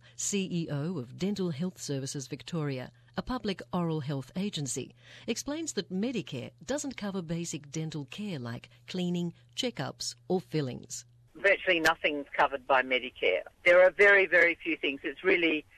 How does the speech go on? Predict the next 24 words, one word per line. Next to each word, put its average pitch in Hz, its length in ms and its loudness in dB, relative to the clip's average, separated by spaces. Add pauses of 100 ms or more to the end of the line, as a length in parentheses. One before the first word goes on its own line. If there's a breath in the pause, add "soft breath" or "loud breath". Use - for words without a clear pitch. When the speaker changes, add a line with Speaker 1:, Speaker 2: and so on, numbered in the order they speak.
(180 soft breath)
Speaker 2:
Medicare 202 480 4
would 151 200 -4
cover 151 320 2 (100)
things 156 320 -2
where 151 160 4
you 143 140 -2
might 147 260 0
be, 139 320 -6 (400 soft breath)
um, 139 640 0
actually 160 240 -2
admitted 151 400 0
into 147 240 -2
hospital 185 560 0
for 160 80 0 (100)
some 147 220 2
sort 147 140 2
of 147 120 4 (560 soft breath)
pathology, 175 760 2
so 156 140 6
that - 160 4
would 143 160 -6
be 143 100 -10
covered. 165 380 2 (520 loud breath)
But 156 280 6